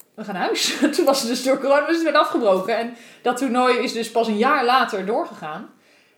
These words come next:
En dat is ook heel raar, want normaal is die loting dus pas als je er bent.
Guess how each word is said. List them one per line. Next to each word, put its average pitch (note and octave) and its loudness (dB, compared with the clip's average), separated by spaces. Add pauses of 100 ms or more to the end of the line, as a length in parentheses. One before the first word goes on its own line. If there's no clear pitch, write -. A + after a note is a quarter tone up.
En G#3+ -2
dat B3+ 0
is C4+ -2
ook D4+ 0
heel A#3 4
raar, F3 2
want F#3 -4
normaal G#3+ -2
is G#3+ -6
die A3 -6
loting A#3+ 0
dus G3+ -6
pas G3 -4
als G3 -4
je G3+ -8
er F#3 -6
bent. A#3 -4